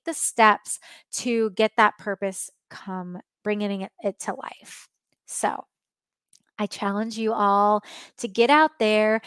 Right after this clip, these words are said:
and go do some self-discovery and figure out what lights that flame.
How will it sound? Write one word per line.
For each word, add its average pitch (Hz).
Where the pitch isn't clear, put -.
and 240
go 269
do 392
some 415
self-discovery 196
and 180
figure 330
out 302
what 254
lights 254
that 247
flame. 220